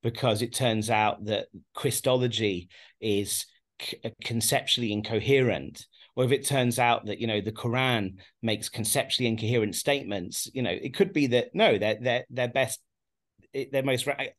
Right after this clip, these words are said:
my book isn't about Christianity or Islam, right? You'd have to look into that. But certainly for the Jew, um, <clears throat> my argument is that they have good reason to find all of the other religions unthinkable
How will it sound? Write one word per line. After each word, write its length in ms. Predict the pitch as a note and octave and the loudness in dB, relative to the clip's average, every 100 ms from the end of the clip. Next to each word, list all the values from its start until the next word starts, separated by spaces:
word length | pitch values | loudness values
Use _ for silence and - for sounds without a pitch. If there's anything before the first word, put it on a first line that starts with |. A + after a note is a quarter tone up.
| _ | _
my 160 | F3 F3+ | 4 6
book 240 | A3 A3 | 6 6
isn't 220 | G3 E3 | 2 2
about 380 | D3+ F#3+ G#3 F#3+ | 4 6 6 4
Christianity 560 | D3 C#3 C3+ A#2 A2 A2+ | 0 0 0 -2 -2 -4
or 100 | F#2+ | -4
Islam, 400 | F#2 F#2+ - E2+ | -6 -8 -8 0
right? 220 | C#3 - - - | 0 0 -8 -2
You'd 100 | C#3 | 2
have 140 | D#3 | 2
to 80 | - | 4
look 220 | D#3 D#3+ | 4 4
into 280 | D#3+ D3+ D3 | 4 2 2
that. 200 | C#3+ C3 - - - | 0 0 -6 -20 -2
But 160 | F3+ - | 0 2
certainly 800 | - - C4+ C#4 C4+ F3 A2+ G#2 | 2 6 8 8 8 2 2 -2
for 100 | B2 | -4
the 100 | C#3 | -2
Jew, 500 | E3 C#4 G2 A2 C3 _ _ _ _ _ | 2 2 2 -4 -10 _ _ _ _ _
um, 340 | D3+ E3 D3+ D3+ _ | 2 4 4 0 _
<clears throat> 400 | B3 F#3+ C3 G#2+ | 4 4 2 -6
my 180 | D3+ D3+ | 0 2
argument 480 | D3 F3 F3 D#3 D3 | 2 0 -2 -4 -4
is 460 | G2 - A#2+ - - _ _ _ | -8 -8 -10 -10 -14 _ _ _
that 460 | B2 C3 C3 B2 - - _ _ _ _ _ - | -4 0 0 -2 -6 -14 _ _ _ _ _ 2
they 120 | C#3+ | 2
have 420 | B2 C#3+ A#2 A2 | 2 -2 -2 0
good 260 | F#3+ A3+ D3+ | 6 6 4
reason 560 | C#3+ D3 C3+ C3+ A#2+ | 0 0 -2 -2 -2
to 120 | A#2+ | -4
find 320 | B2+ C3 B2+ B2+ | -2 0 0 0
all 220 | D3 D3 | 0 4
of 100 | C#3+ | 2
the 140 | C#3+ C3+ | 4 2
other 180 | B2+ | 2
religions 400 | A#2+ B2 A2 A2+ | 0 -2 -2 -2
unthinkable 840 | A#2 A2 A2 C3+ - G#2+ G2 B2 | -2 -2 -2 -2 -2 -6 -8 -10